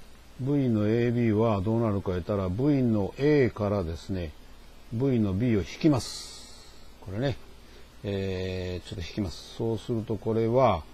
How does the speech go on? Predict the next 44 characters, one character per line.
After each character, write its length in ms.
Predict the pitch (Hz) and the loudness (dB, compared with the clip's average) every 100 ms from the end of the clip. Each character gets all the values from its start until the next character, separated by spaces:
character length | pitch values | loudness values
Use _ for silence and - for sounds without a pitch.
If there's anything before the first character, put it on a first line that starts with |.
| - - - - - - | -20 -20 -20 -20 -18 -10
え 680 | 98 92 90 90 90 87 85 - | -4 -2 -2 -4 -4 -6 -8 -6
ー、 0 | |
百 500 | 110 110 - 135 127 - | -4 -4 -4 -4 -4 -6
九 400 | - 139 123 113 | -4 0 2 2
十 340 | 95 95 92 92 | 0 -2 -2 -2
一 300 | 110 - - | -2 -6 -12
か 220 | - 92 | -4 -2
ら 200 | 90 85 | -2 -4
百 380 | 82 95 - 117 | -4 -6 -6 -4
七 480 | 120 117 117 117 113 | -2 -2 0 0 -2
十 240 | 98 92 | -2 -4
を 320 | 82 82 78 - - - - - - - - | -4 -4 -6 -10 -18 -20 -20 -20 -20 -20 -18
引 60 | - | -6
き 80 | 127 | 0
ま 220 | 120 117 | 2 2
す 220 | 104 - | -2 -4
ん 340 | 92 82 82 80 | -6 -4 -4 -2
で、 320 | 104 95 82 - | 0 0 -2 -4
こ 140 | 92 | -4
れ 160 | 101 101 | 0 0
は 360 | 104 107 107 | 2 2 0
で 100 | 85 | -2
す 220 | 80 - | -6 -10
ね、 240 | 95 87 80 - - - - - | -6 -6 -8 -14 -20 -20 -18 -6
え 320 | 95 98 98 | -2 0 2
ー、 20 | |
二 180 | 107 156 | 4 4
十 160 | 139 123 | 4 2
一 180 | 110 156 | 2 4
ボ 120 | 160 | 4
ル 80 | 113 | 4
ト 100 | 82 | -4
と、 60 | - - - - - - - - - - - - - - - 107 | -12 -18 -20 -20 -20 -20 -20 -20 -18 -20 -20 -20 -20 -20 -10 -2
え 40 | |
ー、 580 | 101 98 95 95 95 101 | 0 2 0 0 0 2
い 80 | 110 | 2
う 60 | |
こ 100 | 107 | 4
と 120 | 107 | 6
に 100 | 175 | 6
な 120 | 110 80 | 6 2
り 100 | 78 | -4
ま 100 | 76 | -10
す。 300 | - - | -12 -16